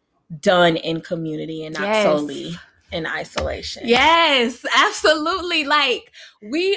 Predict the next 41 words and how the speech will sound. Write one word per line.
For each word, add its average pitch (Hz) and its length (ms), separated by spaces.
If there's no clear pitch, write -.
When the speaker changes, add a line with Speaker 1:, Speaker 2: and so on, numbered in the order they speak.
Speaker 2:
are 269 140
not, 269 540
we 320 140
are 294 140
not 277 260
equipped - 800
to 277 100
do 254 280
that 254 220
on 233 160
our 208 200
Speaker 1:
Mm. 208 320
Speaker 2:
own. 185 480
Like, 302 220
we're 359 180
not. 294 480
And 285 220
I 277 100
think 311 340
even, 294 600
even 285 320
not 247 260
in 240 180
isolation, 240 840
um, 208 420
from 294 160
the 277 60
Holy 262 220
Spirit. 320 600
Like, 262 280
we 339 140
don't 415 240
Speaker 1:
Mm. 214 40
Speaker 2:
read 320 260
the 254 100
Bible 220 840
without 247 500
the 233 80
Spirit 240 480
leading 233 420
us 190 160